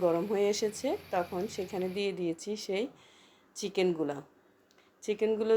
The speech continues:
দিয়ে এক পাট লাল করে ভেজে তারপরে অন্য পাট ভেজে নিয়েছি। চুলা,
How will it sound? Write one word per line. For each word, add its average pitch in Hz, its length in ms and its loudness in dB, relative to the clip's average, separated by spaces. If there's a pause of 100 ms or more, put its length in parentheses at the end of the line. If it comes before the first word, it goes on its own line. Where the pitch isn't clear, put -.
(120)
দিয়ে 208 180 4 (260)
এক 190 60 0 (120)
পাট 190 160 6 (140)
লাল 175 160 4 (100)
করে 175 160 2 (120)
ভেজে 185 380 2 (240)
তারপরে 180 380 0 (180)
অন্য 185 120 2 (120)
পাট 185 140 2 (100)
ভেজে 170 280 0
নিয়েছি। 165 240 -2 (120)
চুলা, 190 220 -2